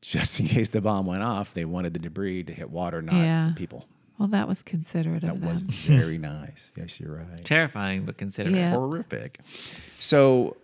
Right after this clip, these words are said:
Speaker 1: flight attendant Tina Mucklow, she sat with Cooper throughout this entire
Speaker 2: Ugh.
Speaker 1: agonizing two hours in the air waiting for the word to come that they could descend.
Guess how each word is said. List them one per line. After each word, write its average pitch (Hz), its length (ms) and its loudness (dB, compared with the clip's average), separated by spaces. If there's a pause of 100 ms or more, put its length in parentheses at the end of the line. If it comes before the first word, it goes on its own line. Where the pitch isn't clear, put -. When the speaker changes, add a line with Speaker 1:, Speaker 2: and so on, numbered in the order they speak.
(140)
Speaker 1:
flight 110 320 2
attendant 120 500 0
Tina 101 220 0
Mucklow, 69 720 -2
she 95 280 -4
sat - 380 -4
with 98 180 -8
Cooper 85 420 -4
throughout 87 340 -4
this - 180 -6 (580)
entire 175 760 2
Speaker 2:
Ugh. - 20 -4 (300)
Speaker 1:
agonizing 156 800 -6
two 117 240 -2
hours 82 440 -4
in 117 160 -2
the 113 120 0
air 82 360 -6
waiting 85 520 -4
for 80 360 -8
the 78 120 -10
word 98 400 -2
to - 60 -12
come 82 300 -6
that 73 120 -10
they 73 140 -12
could 135 160 -16
descend. 92 640 -8